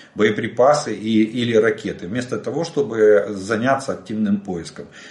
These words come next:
Россия нашла. Иран предоставит России около четырёхсот баллистических ракет класса "Земля-Земля". Об этом сообщает издание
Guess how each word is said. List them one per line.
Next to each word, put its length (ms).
Россия 380
нашла. 440
Иран 280
предоставит 560
России 340
около 420
четырёхсот 920
баллистических 840
ракет 420
класса 380
"Земля-Земля". 800
Об 140
этом 420
сообщает 640
издание 540